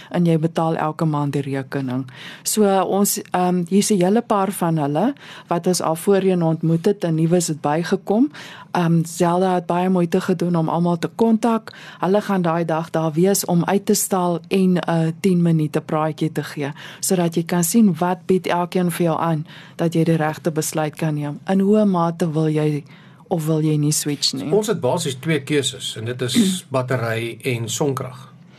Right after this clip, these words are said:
Speaker 1: Ja, ek dink nie die, ehm, as ons kyk na 'n, 'n toekoms wat bietjie nog erger raak, gaan 'n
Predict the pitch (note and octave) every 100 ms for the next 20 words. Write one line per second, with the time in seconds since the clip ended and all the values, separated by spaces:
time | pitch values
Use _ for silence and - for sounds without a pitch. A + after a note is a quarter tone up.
0 | - - - - - A#3+ B3 - D4 D4+
1 | F4 F4+ D#4 G#3+ A#3 A#3 A3+ - - G#3+
2 | G#3 G3 - A#3+ C#4 D4 D4+ C#4 - A#3+
3 | G#3+ A3+ G#3 F#3 F3+ F3 - - - -
4 | F#3+ F3+ E3+ E3 - - - - - -
5 | _ - - - - E3+ G#3 G3 G3 F#3+
6 | - F3 E3 D#3+ F3+ E3+ D#3 D#3+ E3 -
7 | E3 E3+ F#3+ F#3 G#3 C#4+ - - - G3+
8 | F3+ F3+ E3